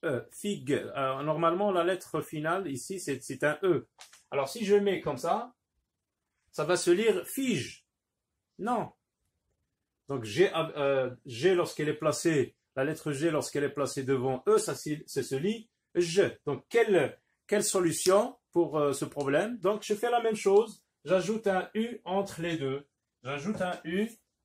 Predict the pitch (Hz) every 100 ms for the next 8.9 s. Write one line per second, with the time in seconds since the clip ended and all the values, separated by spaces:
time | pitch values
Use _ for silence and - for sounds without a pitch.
0 | _ - 190 208 208 - _ _ _ 165
1 | 190 196 165 - _ _ _ _ _ _
2 | _ _ _ _ _ _ _ _ _ _
3 | _ _ _ _ _ _ _ _ _ _
4 | _ _ _ _ 117 107 151 185 220 -
5 | 131 127 123 156 165 208 214 202 - -
6 | 226 214 120 123 92 - _ _ _ _
7 | _ _ _ _ - _ _ _ - 104
8 | 147 180 160 170 117 135 165 -